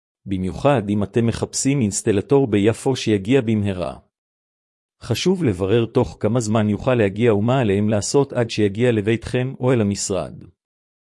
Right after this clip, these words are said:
הזמן הסביר במקרים דחופים מאוד חייב להיות פחות משעה.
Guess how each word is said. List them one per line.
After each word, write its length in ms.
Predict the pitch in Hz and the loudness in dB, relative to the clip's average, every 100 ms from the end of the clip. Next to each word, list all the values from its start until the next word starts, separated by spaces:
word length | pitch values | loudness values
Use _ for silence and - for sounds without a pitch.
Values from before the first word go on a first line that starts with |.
| _ _ _ _ - | _ _ _ _ -8
הזמן 380 | 90 110 139 117 | -4 0 2 0
הסביר 380 | - 95 123 | -2 0 0
במקרים 640 | 101 95 92 - 110 101 95 | 2 0 0 -2 0 0 0
דחופים 500 | - 98 - 127 110 | -4 -4 0 0 0
מאוד 260 | 107 110 | 0 -2
חייב 420 | - 101 113 131 | -2 2 2 2
להיות 320 | 113 120 139 - | 2 2 2 -2
פחות 360 | - - 104 98 | -4 0 -2 -2
משעה. 500 | 95 - 80 71 | -4 -4 -4 -4